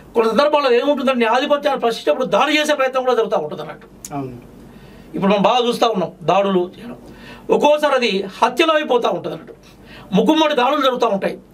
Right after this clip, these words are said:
Speaker 1: యుద్ధం లాంటి సంఘటనలు కూడా జరుగుతూ ఉంటాయి, స్ట్రీట్ ఫైట్స్ జరుగుతూ ఉంటాయి. Being a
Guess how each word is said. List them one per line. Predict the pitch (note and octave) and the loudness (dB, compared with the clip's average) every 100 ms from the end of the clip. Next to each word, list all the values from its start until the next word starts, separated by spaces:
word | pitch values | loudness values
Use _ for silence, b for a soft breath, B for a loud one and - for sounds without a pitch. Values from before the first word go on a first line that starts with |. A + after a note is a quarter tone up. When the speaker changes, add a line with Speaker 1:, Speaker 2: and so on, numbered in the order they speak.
| - | -8
Speaker 1:
యుద్ధం | E3 A#3+ B3 | 0 0 2
లాంటి | A#3+ G#3 F#3 | 0 0 -4
సంఘటనలు | D#3 G3+ A#3 B3+ | -4 -2 0 0
కూడా | B3 | 0
జరుగుతూ | G#3 F#3 | 0 0
ఉంటాయి, | G3 F3 D#4 - - | -2 -4 -10 -14 -20
స్ట్రీట్ | - C#4 B3 | -6 -4 0
ఫైట్స్ | A#3+ A3 | 0 2
జరుగుతూ | G3 F#3+ | 0 0
ఉంటాయి. | E3 C#3 - - - B B B B B B - | -6 -8 -14 -16 -20 B B B B B B -4
Being | F#3+ C4 | -2 0
a | C#4 | 2